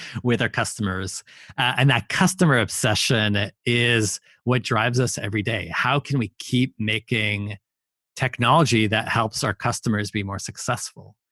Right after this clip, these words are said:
Uh, and that permeates our culture, that permeates our values. You know, it is one of our top values as a company is customer success. Uh, and so we just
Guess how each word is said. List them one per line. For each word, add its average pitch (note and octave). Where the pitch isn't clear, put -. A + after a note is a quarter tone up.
Uh, A2+
and B2+
that C#3
permeates C3+
our G2+
culture, C3
that G#2+
permeates A#2+
our G2
values. B2+
You A2
know, G2+
it A#2+
is B2+
one A#2+
of A2
our G#2+
top A#2
values A2
as G2+
a G#2+
company G#2
is G2+
customer G#2
success. -
Uh, C3+
and C3+
so C#3
we D3
just -